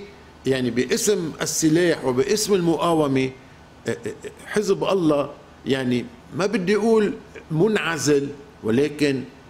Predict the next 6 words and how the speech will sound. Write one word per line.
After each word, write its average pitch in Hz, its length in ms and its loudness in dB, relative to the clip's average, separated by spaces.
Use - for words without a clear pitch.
في، 208 440 0
آه، 147 380 -2
في، 160 280 -2
آه، - 200 0
فرق 226 340 0
في، 127 360 0